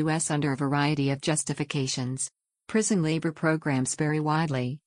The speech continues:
some are uncompensated prison maintenance tasks, some are for local government maintenance tasks, some are for local businesses, and others are closer to internships. Modern rationales for prison labor programs often include reduction of recidivism and reacclimation to society.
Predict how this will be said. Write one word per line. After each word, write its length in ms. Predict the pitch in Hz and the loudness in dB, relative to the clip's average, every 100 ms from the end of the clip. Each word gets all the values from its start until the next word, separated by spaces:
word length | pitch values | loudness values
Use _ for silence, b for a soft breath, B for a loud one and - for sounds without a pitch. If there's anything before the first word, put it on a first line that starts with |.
| - | -8
some 240 | - 180 | -2 2
are 180 | 170 165 - | 2 2 0
uncompensated 920 | 160 - 165 170 156 - 151 151 - | -2 0 -2 0 0 2 2 2 0
prison 340 | 185 170 156 | 0 2 2
maintenance 540 | 147 151 - 139 127 | 2 2 2 2 0
tasks, 560 | - 147 131 - - - _ - | -2 -2 -4 -6 -10 -16 _ -8
some 220 | - 196 | 0 2
are 160 | 175 165 | 2 2
for 160 | 160 | 2
local 340 | 151 156 - 147 | 2 2 0 -2
government 480 | 151 151 147 123 | 0 0 2 2
maintenance 540 | - 147 139 147 131 - | 0 0 2 2 2 -2
tasks, 560 | - 131 139 - - - _ | -2 -4 -4 -8 -12 -16 _
some 220 | - 202 | -4 2
are 140 | 175 165 | 2 2
for 180 | - 156 | 0 2
local 320 | 151 165 156 | 2 0 0
businesses, 720 | 143 131 139 - 131 131 - _ - | -2 0 -2 0 -2 -2 -6 _ 0
and 140 | 175 | 2
others 320 | 180 170 135 | 2 2 0
are 80 | 143 | -2
closer 420 | 139 151 160 151 | 0 0 0 -2
to 200 | 135 143 | -2 0
internships. 800 | 131 135 147 135 131 127 - - - _ _ - | 0 0 0 0 -4 -6 -8 -10 -12 _ _ -2
Modern 380 | 185 190 240 220 | 0 2 4 4
rationales 720 | 170 165 - 156 143 139 - | 4 2 2 0 2 0 -2
for 120 | 160 | -4
prison 400 | - 180 170 160 | 0 0 2 0
labor 300 | 151 156 156 | 2 2 0
programs 640 | - 160 160 156 131 127 | 0 0 0 2 0 0
often 300 | 160 156 160 | 0 0 2
include 360 | 147 139 170 160 | 0 0 0 2
reduction 520 | 156 147 170 - 147 | 2 0 -2 0 -2
of 100 | 135 | 0
recidivism 720 | 156 143 180 160 147 143 139 135 | 0 2 2 2 2 0 0 0
and 140 | 143 | 2
reacclimation 800 | 165 156 156 156 147 156 - 135 | 2 2 0 0 2 2 0 -2
to 100 | 143 | -2
society. 760 | 131 143 - 156 151 135 127 | -2 -2 0 0 0 0 -2